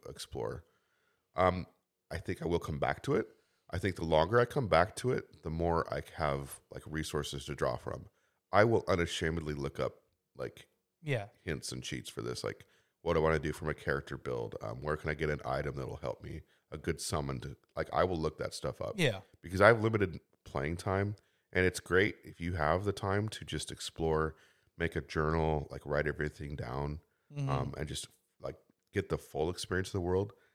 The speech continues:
Speaker 1: I will not have that kind of time.
Speaker 2: Yeah.
Speaker 1: So I'll come back to it.
Speaker 2: Cool.
Speaker 1: Um, it looks great, a very,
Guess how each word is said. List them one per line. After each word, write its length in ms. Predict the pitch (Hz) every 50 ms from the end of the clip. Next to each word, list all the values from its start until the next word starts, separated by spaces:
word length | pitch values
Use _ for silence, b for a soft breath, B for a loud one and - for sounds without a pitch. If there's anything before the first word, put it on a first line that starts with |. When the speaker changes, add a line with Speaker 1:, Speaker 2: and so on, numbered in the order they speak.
| b b b b b -
Speaker 1:
I 120 | 87 95
will 100 | 101 98
not 240 | 90 85 82 - -
have 260 | - 78 67 73 73
that 160 | 82 80 - -
kind 200 | - 98 98 104
of 60 | 101
time. 340 | - - 110 110 117 120 120
Speaker 2:
Yeah. 280 | 131 131 127 120 113 110 - _
Speaker 1:
So 360 | - - 87 76 69 69 - - _ _ -
I'll 140 | 110 127 -
come 180 | - 139 104
back 240 | 73 69 69 - -
to 100 | - 107 117
it. 100 | - - - _ _ _ _ _ -
Speaker 2:
Cool. 200 | 208 196 151 -
Speaker 1:
Um, 280 | 78 78 76 73 73 -
it 80 | 85 85
looks 240 | 78 85 - - -
great, 300 | - - 120 143 - - _ _ _ - -
a 60 | 71
very, 360 | 76 80 80 78 78 73